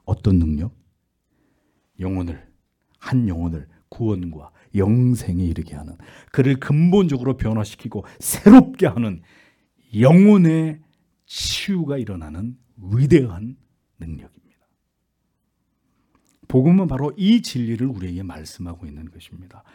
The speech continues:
복음서에 나오는 예수 그리스도의 모든 치유가 갖는 상징성은 바로 영혼 구원에 있다는 것을 아셔야 합니다.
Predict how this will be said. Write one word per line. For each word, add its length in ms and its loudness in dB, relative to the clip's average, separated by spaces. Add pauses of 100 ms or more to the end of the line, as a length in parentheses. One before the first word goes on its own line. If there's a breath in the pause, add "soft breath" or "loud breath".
(340 soft breath)
복음서에 640 4
나오는 500 -2 (220 loud breath)
예수 340 4
그리스도의 420 -2
모든 420 2
치유가 520 0
갖는 300 0
상징성은 920 2 (380 loud breath)
바로 520 2 (180)
영혼 640 0
구원에 640 -6 (140)
있다는 500 -8
것을 400 -10 (320 soft breath)
아셔야 520 -2
합니다. 420 -20